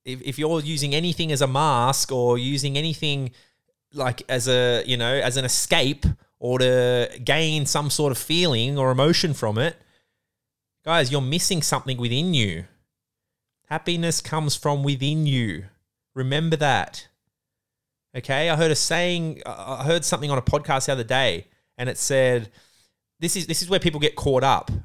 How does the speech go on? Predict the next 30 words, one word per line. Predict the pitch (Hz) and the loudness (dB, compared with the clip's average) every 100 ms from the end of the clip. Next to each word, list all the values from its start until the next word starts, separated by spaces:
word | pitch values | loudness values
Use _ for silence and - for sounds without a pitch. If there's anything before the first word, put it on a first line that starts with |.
| - | -8
because | 123 - 131 123 120 107 - - | -10 0 4 6 4 0 -4 -4
you | 131 | -4
have | 123 165 - | -2 -4 -2
to | - | -2
be | 151 135 | 0 0
selfish | - 127 135 - 190 - - - - | 0 2 2 0 -2 0 0 -2 -6
to | 117 | -4
be | 123 | -2
selfless." | - 120 117 - 92 - - - - _ _ _ _ _ - | 0 0 0 -2 -6 -2 -2 -2 -8 _ _ _ _ _ -8
All | 113 | -2
right? | 117 165 | 2 2
I | 147 | 2
know | 135 175 | 0 2
that | 190 - | 2 0
sounds | - 156 156 139 - - - | -2 0 0 -2 -4 -8 -8
contradicting, | - 139 113 107 - 180 226 285 _ _ _ _ - | -4 -4 -4 -8 -6 -4 -4 -6 _ _ _ _ 2
but | 143 - - _ - | 2 2 -4 _ -6
unless | 139 143 196 - | -2 0 0 2
you've | 214 185 | 0 0
taken | 185 - 151 | -2 -2 -6
care | - 147 | -4 -4
of | 139 | -2
yourself | 123 - 135 - | -2 -2 -2 0
first, | 123 165 - | 0 0 -2
you | 123 | -8
can't | - 147 | -8 -6
help | 131 - | -6 -6
anyone | 131 127 120 | -6 -4 -6
around | 101 107 123 104 | -6 -4 -4 -6
you. | 95 87 | -6 -8